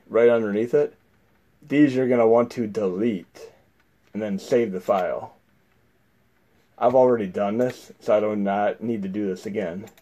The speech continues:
So I'm gonna open the file here and verify that the files are still deleted. See, line fifty-six and fifty-seven are officially deleted, so I'm fine with that. Now I have the code to enable C R T here.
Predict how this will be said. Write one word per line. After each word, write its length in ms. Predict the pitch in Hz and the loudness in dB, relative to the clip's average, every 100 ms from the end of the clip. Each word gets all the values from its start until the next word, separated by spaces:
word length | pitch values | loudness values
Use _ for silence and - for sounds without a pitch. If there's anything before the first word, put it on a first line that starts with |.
| _ _ _ _ _ _ _ _ _ _ _ _ _ _ _ _ _ _ _ _ _ _ | _ _ _ _ _ _ _ _ _ _ _ _ _ _ _ _ _ _ _ _ _ _
So 80 | 123 | -4
I'm 60 | 120 | 0
gonna 100 | 110 | 2
open 240 | 117 117 | 0 0
the 80 | 110 | -2
file 380 | 143 131 110 107 | 2 4 4 2
here 320 | 104 127 - _ _ _ _ _ _ _ _ _ - | -2 -2 -12 _ _ _ _ _ _ _ _ _ -8
and 200 | 113 110 | -8 2
verify 480 | 127 123 123 117 110 | 4 4 4 2 2
that 320 | 110 107 - _ _ _ - - | 2 0 -6 _ _ _ -20 -12
the 140 | 117 | -4
files 460 | 123 120 113 107 110 - _ 123 | 2 4 4 2 0 -12 _ -2
are 180 | 113 101 | -2 -2
still 240 | - 110 | 0 0
deleted. 400 | 98 107 95 87 | 0 -4 -4 -6
See, 180 | 107 95 | -8 -4
line 260 | 110 127 | 2 0
fifty-six 440 | 123 127 123 127 120 | 0 -6 -2 -2 -4
and 100 | 101 | -6
fifty-seven 560 | 117 113 123 117 113 | -6 -4 0 2 0
are 140 | 98 104 | -2 -4
officially 480 | 101 120 120 110 101 | -2 -4 -2 -4 -4
deleted, 560 | 101 113 101 85 87 | -4 -2 -4 -6 -8
so 140 | - 95 | -6 -6
I'm 80 | |
fine 240 | 101 104 78 | 0 -2 -2
with 100 | 85 | -8
that. 240 | 73 64 _ _ _ _ _ _ _ _ _ _ _ _ _ _ _ _ _ _ _ _ _ | -8 -8 _ _ _ _ _ _ _ _ _ _ _ _ _ _ _ _ _ _ _ _ _
Now 120 | 117 | 2
I 100 | 117 | 4
have 220 | 131 127 117 | 6 4 4
the 240 | 117 110 | 4 4
code 460 | - 143 127 113 107 | 2 4 6 6 4
to 300 | 110 104 110 | 4 4 2
enable 360 | 123 127 113 | 0 2 2
C 180 | - 139 | 2 2
R 160 | 117 101 | 2 0
T 360 | - 127 95 | -4 -2 -2
here. 360 | 98 92 120 | -2 -2 -2